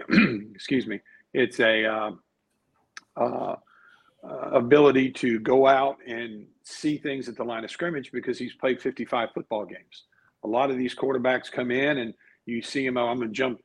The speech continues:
after one year or two years in college and I've played ten games."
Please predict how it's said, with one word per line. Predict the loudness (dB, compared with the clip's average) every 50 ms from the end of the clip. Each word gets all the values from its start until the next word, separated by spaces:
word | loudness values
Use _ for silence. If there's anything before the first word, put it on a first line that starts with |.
| -10 -4
after | -2 -2 -2 -2 -4 -4
one | -2 -2 -2 -2 -2
year | -4 -6 -6 -6 -6
or | -8
two | -4 -2 0
years | 2 2 4 2 0 0
in | -4 -4
college | 2 4 6 6 6 4 2 0
and | -2 -2
I've | -2 -2 0
played | 0 0 0 -2 -4
ten | -4 -6 -6 -6 -4 -2
games." | -2 -2 -2 -2 -4 -8 _ -18 -18 -18 -18